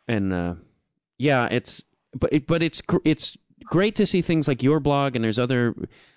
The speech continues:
um, websites like Counterpunch and that are doing real stories and kind of going deeper into the,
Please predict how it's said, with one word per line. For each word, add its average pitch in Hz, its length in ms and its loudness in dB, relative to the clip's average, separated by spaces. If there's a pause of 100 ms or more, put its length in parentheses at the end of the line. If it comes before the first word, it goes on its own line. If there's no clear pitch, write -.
(280)
um, 98 560 2
websites 123 580 0
like 98 100 -2
Counterpunch 120 800 0 (520)
and 104 360 0 (100)
that 120 160 2
are 110 260 2 (1500)
doing 170 400 2
real 135 260 4
stories 123 480 2
and 110 180 -2 (120)
kind 135 240 0
of 120 100 -2
going 123 340 2
deeper 123 380 2
into 113 300 0
the, 98 340 2